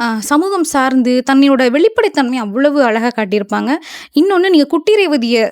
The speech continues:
தேர்ந்தெடுக்கிறீங்க அப்படின்னா, அ, உடல் அரசியல் பற்றி அதிகமா குறிப்பிட்டிருப்பாங்க.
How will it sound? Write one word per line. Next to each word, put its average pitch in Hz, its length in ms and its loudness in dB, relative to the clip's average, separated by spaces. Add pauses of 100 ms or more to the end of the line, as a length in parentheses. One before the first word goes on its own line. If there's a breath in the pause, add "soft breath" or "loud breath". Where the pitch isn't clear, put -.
(160)
தேர்ந்தெடுக்கிறீங்க 247 600 0
அப்படின்னா, 202 300 -4 (540 loud breath)
அ, 240 120 2
உடல் 339 260 4
அரசியல் 302 360 0
பற்றி 233 220 -4
அதிகமா 240 260 -4
குறிப்பிட்டிருப்பாங்க. 214 680 -4